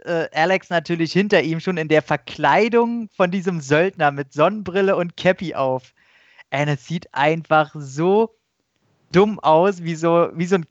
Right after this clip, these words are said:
Cover von einem C-Movie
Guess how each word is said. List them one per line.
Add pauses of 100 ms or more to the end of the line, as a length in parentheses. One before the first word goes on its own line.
Cover
von
einem (440)
C-Movie